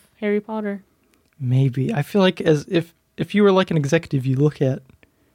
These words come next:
Speaker 2: or someone, like, who's, like, a money person at one of these companies,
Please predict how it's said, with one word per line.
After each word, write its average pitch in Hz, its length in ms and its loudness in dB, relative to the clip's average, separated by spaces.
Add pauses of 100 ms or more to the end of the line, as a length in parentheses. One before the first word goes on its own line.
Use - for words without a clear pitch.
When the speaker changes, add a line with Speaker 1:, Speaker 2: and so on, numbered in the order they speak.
(140)
Speaker 2:
or 160 60 2
someone, 185 400 4
like, 147 240 2
who's, 139 320 -6 (160)
like, 139 160 -10
a 131 60 -6
money 131 340 0 (540)
person 127 400 -6
at 160 100 -6
one 135 100 -2
of 131 60 0
these 127 120 -2
companies, 131 460 -4